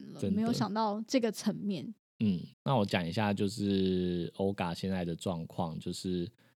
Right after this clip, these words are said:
Speaker 2: 呃，我也是看新闻啦，新闻上面有写到说，就是动保处有去联络到主人，
Speaker 1: 嗯。
Speaker 2: 那主人是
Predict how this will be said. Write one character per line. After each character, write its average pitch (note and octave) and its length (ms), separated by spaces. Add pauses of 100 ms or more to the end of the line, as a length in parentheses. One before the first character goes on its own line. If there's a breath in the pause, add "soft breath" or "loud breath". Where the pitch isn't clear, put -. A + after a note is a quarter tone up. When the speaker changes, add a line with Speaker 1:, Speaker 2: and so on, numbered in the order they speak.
(320)
Speaker 2:
呃， E2 680
我 B2+ 120
也 A2+ 40
是 C3+ 80
看 C3 160
新 G#2+ 220
闻 G2 140
啦， G2 160
新 A#2 160
闻 G#2+ 100
上 A2+ 160
面 A#2 80
有 G2 100
写 F2 220
到 F#2+ 160
说， F2 340 (380 loud breath)
就 A2+ 140
是 G#2+ 40
动 A2+ 160
保 F2 160
处 G#2+ 160
有 E2 200
去 G2+ 300
联 F2+ 180
络 G2 120
到 F#2+ 200
主 - 200 (100)
人， G#1+ 140
Speaker 1:
嗯。 - 20
Speaker 2:
那 F#2+ 260
主 F2+ 260
人 E2 240
是 G2 580